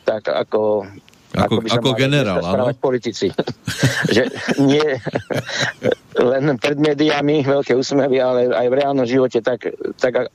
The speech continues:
Speaker 1: čím sú. A presne ako je povedané, že, e, tvoriť pre tú spoločnosť, ktorej, ktorej ste a snažiť sa byť užitočný na tom mieste.
Speaker 2: Áno.
Speaker 1: A je také, taká skúsenosť, že nemôžeme ľu-, ľudia, títo na funkciách vysokých nemôžu robiť to, čo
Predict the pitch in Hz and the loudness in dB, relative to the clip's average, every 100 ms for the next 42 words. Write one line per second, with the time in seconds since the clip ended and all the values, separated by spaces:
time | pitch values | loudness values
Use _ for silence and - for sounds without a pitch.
0 | - 127 117 - 139 143 - - - - | -4 -2 0 2 2 0 -6 -20 -6 -2
1 | 113 117 - _ _ _ - 123 131 127 | -2 -2 -8 _ _ _ -4 -2 -2 -2
2 | 127 113 123 120 117 117 104 110 110 - | -2 -2 -2 0 0 -2 0 -2 -2 -8
3 | - - 123 107 - _ 120 127 120 - | -6 0 0 0 -4 _ 0 0 0 -2
4 | 123 127 - - 120 123 113 - - - | -2 -4 -2 0 0 0 -4 -4 -14 -2
5 | 117 113 110 - - - 117 104 - 123 | 0 2 -2 -6 -4 0 0 -2 -2 0
6 | 127 - - - - - - - 123 123 | 0 -4 -20 -10 -6 -6 -8 -6 -4 -2
7 | 139 123 120 120 127 123 117 - 120 117 | -2 -2 0 0 -2 0 -2 0 -2 -2
8 | 110 - 147 - _ _ _ - - 98 | -2 -4 -6 -8 _ _ _ -12 0 2
9 | 90 82 131 135 151 - 139 131 - - | 2 2 -2 -2 -4 0 0 0 -2 -8
10 | - 139 143 135 - 151 156 135 123 123 | -4 -2 -2 -4 0 0 0 0 0 0
11 | 160 170 135 143 147 - - 156 156 151 | 2 0 2 0 0 -2 -2 0 0 0
12 | 143 - - 110 - 156 147 139 131 - | -2 -6 -6 -6 -2 -2 0 0 -2 -2
13 | 131 - 143 - 143 131 123 135 139 151 | -2 -2 -4 0 0 0 0 0 0 0
14 | - 135 151 135 135 127 127 135 - | 0 0 2 0 0 0 0 -2 0